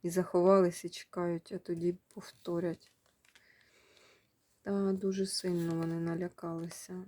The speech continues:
Ні, буде зруйновано. Мгм.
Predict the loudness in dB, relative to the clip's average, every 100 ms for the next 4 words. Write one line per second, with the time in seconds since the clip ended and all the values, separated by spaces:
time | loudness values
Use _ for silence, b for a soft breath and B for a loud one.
0 | -6 -2 0 0 0 -2 0 0 2 2
1 | 0 -2 -6 -6 -8 -12 _ _ _ _
2 | _ -20 -20 _ _ _ _ _ _ _
3 | _ _ _ _ _ _ -20 -20 _ -6
4 | -4 -2 -6